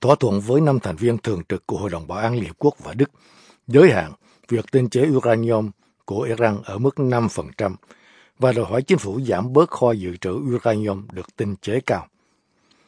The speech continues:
Để đáp lại, Hoa Kỳ và Liên hiệp châu Âu sẽ nới lỏng các biện pháp chế tài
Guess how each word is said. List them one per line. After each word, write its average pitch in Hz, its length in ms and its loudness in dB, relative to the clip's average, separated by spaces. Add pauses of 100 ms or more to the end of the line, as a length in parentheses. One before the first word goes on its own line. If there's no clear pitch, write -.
(120)
Để 113 120 -2
đáp 160 200 8
lại, 104 200 -2
Hoa 131 240 4
Kỳ 92 200 -4
và 90 140 -6
Liên 104 140 -4
hiệp 98 180 -6
châu 120 140 -4
Âu 107 260 -4 (340)
sẽ 104 180 -4
nới 147 220 10
lỏng 107 240 2
các 127 120 -4
biện 92 280 -8
pháp 135 260 0 (300)
chế 156 140 6
tài 82 280 -6